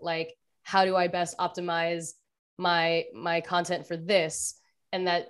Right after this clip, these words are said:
but the thing is, it's harder to translate the newsletter, vice versa. So it's really being, like, this jack of all trades with all the different platforms that creators can, that, that creators need to do. And that is really, really hard. So I'm like,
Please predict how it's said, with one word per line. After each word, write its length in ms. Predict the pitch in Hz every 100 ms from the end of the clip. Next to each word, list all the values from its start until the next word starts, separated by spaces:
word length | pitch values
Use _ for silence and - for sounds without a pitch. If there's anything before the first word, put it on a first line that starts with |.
| -
but 100 | 202 190
the 60 |
thing 200 | 196 254
is, 100 | 226
it's 140 | 208 175
harder 240 | 190 180
to 60 | 165
translate 360 | 175 165 160
the 80 | 170
newsletter, 400 | 185 175 165 160
vice 220 | 156 151
versa. 320 | - 143 - -
So 160 | 185
it's 120 | 175
really 380 | 185 214 285 269
being, 220 | 202 214
like, 240 | 202 170 -
this 160 | 170
jack 320 | - 202 190 190
of 120 | 175
all 160 | 175
trades 440 | 165 - 165 185 180
with 100 | 180
all 160 | - 170
the 80 | 175
different 360 | 170 165 165
platforms 640 | - 151 - 208 214 226 233 - - - -
that 320 | 180 180 175 - _
creators 400 | - 208 214 214
can, 220 | - 240 - _
that, 200 | 208 180 -
that 160 | 208 185
creators 340 | 208 202 202
need 160 | 214 220
to 80 | 226
do. 200 | 240 254
And 120 | 185
that 100 | 196
is 100 | 180 165 165
really, 280 | 190 180 170
really 260 | 170 160
hard. 460 | 147 151 147 214 247 - - _
So 440 | - 196 190 185
I'm 220 | - 190 214
like, 340 | 190 180 -